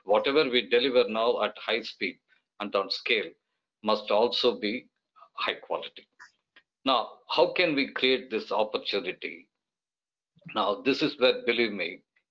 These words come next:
in this space of change, India is actually very well positioned.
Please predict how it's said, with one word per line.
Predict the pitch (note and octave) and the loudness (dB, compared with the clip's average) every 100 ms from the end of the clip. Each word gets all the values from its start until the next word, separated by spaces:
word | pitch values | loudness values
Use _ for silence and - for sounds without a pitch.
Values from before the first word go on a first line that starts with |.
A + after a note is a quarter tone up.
| _ _ _ | _ _ _
in | G#2+ G2 | -8 -2
this | C3 | -2
space | - C3 B2+ B2 | 0 0 2 0
of | G2 | 0
change, | - A#2 G2+ G#2 G#2+ - - _ _ - | 0 0 0 -2 -6 -8 -10 _ _ -6
India | A2 A#2+ A#2 G#2 G#2 - | -4 0 2 4 2 -2
is | F#2+ - - | -10 -10 -10
actually | G#2 - G#2 G#2 | -8 -4 -2 -2
very | - G#2+ G#2 | -2 0 0
well | F#2 F#2+ - | 0 -2 -2
positioned. | F2+ - - - - | -6 -2 -4 -4 -8